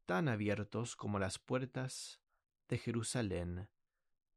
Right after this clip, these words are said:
para recibir con gozo al Mesías, el Salvador, el Rey de Reyes. Los bendigo con ojos para ver su milagroso poder obrar en sus vidas,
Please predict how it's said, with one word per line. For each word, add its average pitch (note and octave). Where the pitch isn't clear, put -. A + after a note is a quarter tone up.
para G2+
recibir G#2+
con C3+
gozo G2
al G#2
Mesías, -
el G#2+
Salvador, F#2+
el G#2
Rey B2
de A2
Reyes. -
Los A2
bendigo B2+
con G2
ojos F#2
para F#2+
ver G2
su -
milagroso F#2
poder E2
obrar F#2+
en F2+
sus -
vidas, E2+